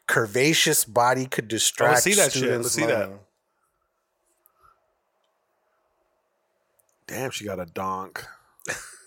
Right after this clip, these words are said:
Speaker 2: You could stand on that shit. <sighs> Mean.
Speaker 1: Right?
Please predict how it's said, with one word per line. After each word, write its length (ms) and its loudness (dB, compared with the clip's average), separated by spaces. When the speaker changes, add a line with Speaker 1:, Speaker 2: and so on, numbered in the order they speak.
Speaker 2:
You 160 -8
could 60 -4
stand 360 -2
on 120 -4
that 200 -6
shit. 360 -6
<sighs> 0 -
Mean. 400 -10
Speaker 1:
Right? 340 -10